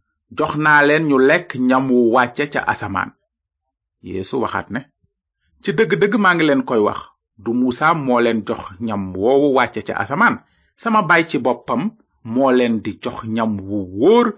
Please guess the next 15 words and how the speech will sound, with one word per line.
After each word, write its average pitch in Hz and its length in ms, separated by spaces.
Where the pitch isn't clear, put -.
wi 139 100
wàcce 123 380
ca - 100
asamaan. - 460
Ndaxte - 480
ñam 180 240
wi 196 140
Yàlla 214 200
di 139 160
joxe 151 420
mooy 143 420
ñam 131 380
wi 143 140
wàcce 139 520
ci - 80